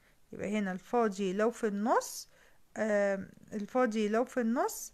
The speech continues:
أطرح من غير ما أبص، الفاضي لو في الأول أعكس على طول وأحول.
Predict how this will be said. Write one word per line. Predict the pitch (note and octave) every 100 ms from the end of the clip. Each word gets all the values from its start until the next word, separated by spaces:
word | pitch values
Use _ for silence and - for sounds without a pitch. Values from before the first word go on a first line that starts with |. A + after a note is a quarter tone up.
| - - -
أطرح | B3 C4 A3+ -
من | A3 G3+
غير | G3+ C4+
ما | D4+ D4+
أبص، | A3+ A3 A3 - - - - - -
الفاضي | G#3 - B3+ B3 G#3 G#3
لو | G#3+ A#3
في | A#3+ A#3+
الأول | G#3 - C4+ C#4+ G#4 A4+ - - -
أعكس | C4 A#3+ - A3+ -
على | G3 F#3+
طول | F#3+ A3+ A#3 A#3 A3+ - _ _
وأحول. | - - - B3 B3+ B3+ C4